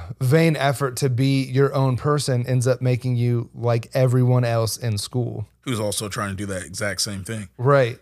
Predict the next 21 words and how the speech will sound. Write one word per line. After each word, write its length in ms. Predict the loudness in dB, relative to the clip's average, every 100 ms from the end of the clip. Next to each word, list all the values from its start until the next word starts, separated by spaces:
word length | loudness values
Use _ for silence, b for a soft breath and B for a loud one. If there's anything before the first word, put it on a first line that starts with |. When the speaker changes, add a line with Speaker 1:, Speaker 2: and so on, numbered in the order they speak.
| _
Speaker 2:
Yeah. 180 | -8 -8 -8
Speaker 1:
I, 200 | -2 0
I 40 | 2
think 200 | 2 0
it's 100 | 0
the 80 | 0
same 240 | 2 2
thing. 260 | 2 2 0
I 80 | 2
mean, 160 | 4 4
you 100 | 4
can 180 | 2
see 260 | 0 0 2
it 80 | 2
when 100 | 0
you 80 | 0
come 220 | -2 -4 0
out 200 | 2 2
of 120 | 2
high 180 | 2 0
school 520 | -2 -2 0 -2